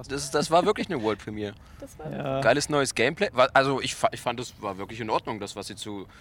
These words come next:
Speaker 2: Death Stranding gezeigt haben, das war viel.
Speaker 1: Mhm.
Speaker 2: Klar, dass jetzt sein Bro da auch mit im Spiel ist, ja, okay, aber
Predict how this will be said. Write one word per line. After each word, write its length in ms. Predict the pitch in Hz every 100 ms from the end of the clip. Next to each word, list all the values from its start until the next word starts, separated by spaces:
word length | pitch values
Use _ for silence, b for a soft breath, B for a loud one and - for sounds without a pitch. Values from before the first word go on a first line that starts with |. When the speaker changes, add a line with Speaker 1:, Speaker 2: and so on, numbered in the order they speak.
| B B -
Speaker 2:
Death 120 | 95
Stranding 300 | - 85 95
gezeigt 340 | 117 135 131
haben, 160 | 151 139
das 140 | 110
war 80 | 101
viel. 380 | - - 104 113 220 -
Speaker 1:
Mhm. 200 | - 123 127 _
Speaker 2:
Klar, 440 | - 98 76 92
dass 180 | 92 104
jetzt 140 | 113 -
sein 180 | 104
Bro 280 | 101 104 104
da 120 | 127
auch 220 | 101 110 147
mit 120 | 151
im 80 | 151
Spiel 320 | - 156 165
ist, 360 | 170 - - 110 107 104 101
ja, 300 | 101 165 156 -
okay, 420 | - - 120 175 214
aber 380 | - 113 117